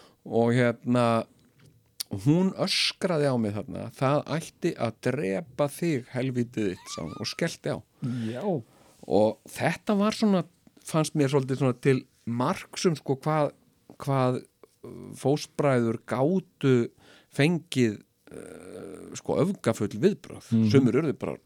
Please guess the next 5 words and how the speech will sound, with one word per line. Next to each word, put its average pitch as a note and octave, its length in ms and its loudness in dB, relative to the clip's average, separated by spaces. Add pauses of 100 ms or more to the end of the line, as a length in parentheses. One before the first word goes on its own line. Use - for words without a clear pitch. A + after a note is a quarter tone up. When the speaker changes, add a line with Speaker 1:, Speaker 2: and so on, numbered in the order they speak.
Speaker 1:
virkilega G2+ 1000 -4
reiðir, - 340 0
sko. - 360 -18 (640)
Og, A2 440 2
uh, A#2 220 4